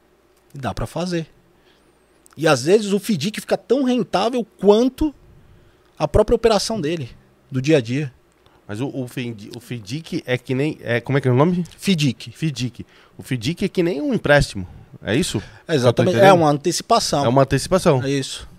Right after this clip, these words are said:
Speaker 2: Você dá ali do seu dinheiro?
Speaker 1: Isso. Só que ele não pode, ele como empresa não pode fazer isso.
Speaker 2: Hum.
Speaker 1: Como em-,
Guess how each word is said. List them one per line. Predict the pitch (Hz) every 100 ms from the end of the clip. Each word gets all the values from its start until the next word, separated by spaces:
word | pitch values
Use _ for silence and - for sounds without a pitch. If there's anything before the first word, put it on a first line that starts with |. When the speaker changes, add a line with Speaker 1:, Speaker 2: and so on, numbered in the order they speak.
| -
Speaker 2:
Você | 117 143
dá | 127 139
ali | 147 139
do | 135
seu | - 139
dinheiro? | 110 123 123 147 247 269
Speaker 1:
Isso. | 143 127 123
Só | - 165
que | 180
ele | 220
não | 262
pode, | 226 202
ele | 175 196
como | 202
empresa | 185 156 185 214
não | 226
pode | - 135
fazer | - 139 147
isso. | 98 - -
Speaker 2:
Hum. | 127 113
Speaker 1:
Como | - 135
em-, | 127